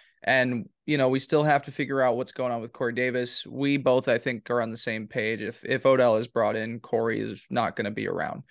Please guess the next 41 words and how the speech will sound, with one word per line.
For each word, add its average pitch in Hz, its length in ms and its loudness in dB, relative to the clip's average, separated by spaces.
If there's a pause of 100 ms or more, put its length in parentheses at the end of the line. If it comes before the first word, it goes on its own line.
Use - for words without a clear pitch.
(480)
But 131 100 -8
then 147 100 2
you've 151 120 2
got 139 200 4
Lazard, 143 440 4
you've 127 100 -2
got 117 260 2
Wilson. 120 800 -2
Does 123 200 -4
Rodgers 139 340 4
want 143 220 0
Cobb 139 340 2
in 127 140 -2
there 113 200 -2
as, 113 140 -6
like, 117 240 -4
your 120 140 -4
bench 123 420 -2
guy? 104 220 -2
Like, 95 220 -4
there's 208 240 2
a 240 60 6
lot 147 320 4
of 139 120 0
dudes 147 260 -2
at 123 140 -4
that 107 260 -2
point. 98 240 -10
So 131 160 -2
maybe 160 380 0
they're 151 160 4
also 139 320 2
looking 123 340 -4
at 117 100 -4
this 113 200 -6
and 113 80 -8
we're 113 80 -4
just 113 220 -4
saying, 113 180 0
like, 101 260 -4
"Look, 98 260 0